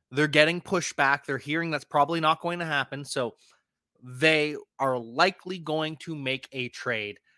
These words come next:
for you." That's, th-, th-, this is just my fan fiction of the event. So the reason the deal is not done yet, well, 'cause there's still a long way to go.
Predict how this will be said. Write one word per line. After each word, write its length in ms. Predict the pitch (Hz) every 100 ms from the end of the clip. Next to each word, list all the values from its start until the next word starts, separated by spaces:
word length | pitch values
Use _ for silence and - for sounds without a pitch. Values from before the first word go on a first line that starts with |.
| _ _
for 640 | - - 139 131 127 120
you." 440 | - 120 117 117 92 _ _ _ _
That's, 240 | 139 - - -
th-, 120 | 508 359
th-, 220 | 339 -
this 160 | 415
is 80 | 247
just 200 | 233 240
my 300 | 226 208 202
fan 480 | 202 - 214 190 180
fiction 480 | - 156 - - 95 _ _ _ -
of 240 | 156 139
the 160 | 143 147
event. 320 | 127 120 92 _ _ _ _ _ _ _ -
So 340 | - 233 233 _ _ _ _ -
the 100 | 139
reason 340 | 190 185 196
the 80 | 180
deal 380 | - 170 190 160
is 180 | 147
not 260 | 139 147 135
done 160 | 131 127
yet, 160 | 123
well, 200 | 143 160
'cause 340 | - 135 131 - _ _ _
there's 120 | 113
still 160 | - 139
a 0 |
long 260 | 139 143
way 120 | 143 143
to 60 |
go. 260 | 139 151